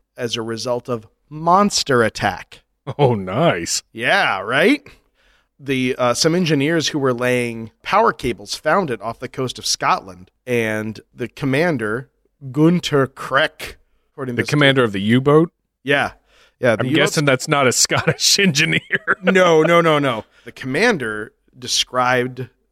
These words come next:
Speaker 1: the encounter with the crew. Uh, he was captured aboard the H-, I think it was the, the British ship H M S Coreopsis. Hmm.
Speaker 2: Hmm.
Speaker 1: Uh, Craig said that a U-boat could not dive because of damage caused by a, quote, "strange beast that jumped out of the water."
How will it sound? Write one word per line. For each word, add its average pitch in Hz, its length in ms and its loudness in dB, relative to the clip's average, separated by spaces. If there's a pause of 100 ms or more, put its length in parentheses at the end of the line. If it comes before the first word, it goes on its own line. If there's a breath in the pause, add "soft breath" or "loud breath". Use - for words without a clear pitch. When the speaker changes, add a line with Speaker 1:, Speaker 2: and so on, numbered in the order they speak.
Speaker 1:
the 110 180 -8
encounter 110 440 -6
with 107 120 -6
the 104 80 -20
crew. 107 440 -8 (400)
Uh, 101 160 -10
he 104 200 -18
was 151 200 -6
captured 131 760 -4
aboard 117 460 -6
the 107 320 -14
H-, 120 340 -12
I 113 120 -10
think 147 180 -18
it - 20 -16
was 107 120 -10
the, 104 360 -16
the 101 140 -18
British 110 320 -6
ship - 420 -6
H 117 220 -10
M 110 100 -8
S - 360 -8 (420)
Coreopsis. 120 1080 -2 (920)
Hmm. 143 120 -12
Speaker 2:
Hmm. 113 160 -12 (560)
Speaker 1:
Uh, 104 180 -8
Craig - 260 -6
said 135 180 -2
that 117 100 -6
a 113 40 -10
U-boat 147 520 0
could 131 180 -12
not 127 240 -4
dive 120 260 -2
because 117 260 -14
of 101 140 -12
damage 127 400 -8
caused 123 340 -6
by 120 60 -8
a, 107 160 -4
quote, - 300 -12
"strange 143 600 -4
beast 127 320 -8
that 104 160 -20
jumped 123 380 -8
out 104 180 -6
of 95 80 -20
the 104 80 -16
water." 104 460 -2